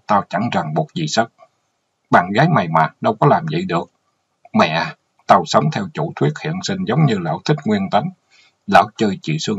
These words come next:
cho đã rồi biến mất. Lão thuyết pháp rất hay, nhưng lão là một tên thầy tu giả, sống trên mây. Tao lây căn bệnh này từ lão nên mày cứ vô tư."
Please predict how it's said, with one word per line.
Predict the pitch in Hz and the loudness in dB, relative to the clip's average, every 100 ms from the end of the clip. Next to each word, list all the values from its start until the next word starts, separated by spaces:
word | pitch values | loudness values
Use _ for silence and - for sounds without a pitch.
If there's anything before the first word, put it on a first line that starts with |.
| 95 | -2
cho | 101 | -2
đã | - - - | -2 -4 -4
rồi | 170 147 | -4 -2
biến | 107 127 | -2 2
mất. | 151 156 _ _ | 2 0 _ _
Lão | 92 73 - | -2 0 0
thuyết | 147 147 | 0 0
pháp | - - - | 0 -4 -2
rất | 147 | -2
hay, | - 123 107 - | 0 -4 -4 -2
nhưng | 120 98 | 0 2
lão | 87 123 | 0 0
là | 104 80 | -2 0
một | 82 - | 0 0
tên | 113 101 | -4 -2
thầy | 90 76 | -6 -6
tu | - 101 | -4 -4
giả, | 80 - - | 0 -2 -4
sống | - 139 147 | -6 -2 0
trên | 123 101 | -2 -2
mây. | 101 98 95 _ _ _ _ _ _ _ _ _ | -2 -2 -6 _ _ _ _ _ _ _ _ _
Tao | 117 98 | 2 4
lây | 101 92 | 2 0
căn | - 98 87 | 0 -2 0
bệnh | 78 95 | -2 0
này | 73 73 | -4 -4
từ | 90 82 | -4 -2
lão | 76 - | -2 0
nên | 131 104 | 0 0
mày | 95 78 - | -2 -4 0
cứ | 143 117 | 2 2
vô | 101 98 | 0 -2
tư." | 110 101 | -4 -6